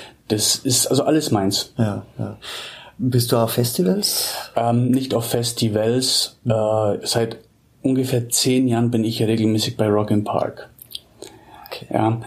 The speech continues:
Speaker 1: nicht auf Festivals, einfach weil es
Speaker 2: Mhm.
Speaker 1: tatsächlich so ist, dass das die Zeit nicht mehr hergibt dann.
Speaker 2: Mhm. Mhm.
Speaker 1: Und es darfst auch fast keinem erzählen, jetzt bei Rock im Park auch eher so der Hotelgänger.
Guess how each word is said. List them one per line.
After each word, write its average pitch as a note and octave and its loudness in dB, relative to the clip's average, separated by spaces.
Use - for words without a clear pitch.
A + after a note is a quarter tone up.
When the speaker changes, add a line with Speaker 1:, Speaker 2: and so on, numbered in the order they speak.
Speaker 1:
nicht A#2 2
auf B2+ 0
Festivals, A#2 2
einfach A#2 0
weil G#2+ 0
es - -2
Speaker 2:
Mhm. A#2 -2
Speaker 1:
tatsächlich A#2 2
so G#2 2
ist, - 0
dass G#2+ 0
das - -2
die A#2+ -4
Zeit A2 2
nicht G2 0
mehr G#2+ 4
hergibt G#2 -2
dann. F#2+ 0
Speaker 2:
Mhm. - 0
Mhm. - -8
Speaker 1:
Und A#2 2
es - -4
darfst - -2
auch - -4
fast - -2
keinem A2 4
erzählen, A2 2
jetzt G#2+ 0
bei G#2 2
Rock G#2 2
im G#2 2
Park - -2
auch - 0
eher G2+ 0
so G2+ 0
der F#2+ 0
Hotelgänger. G2+ 0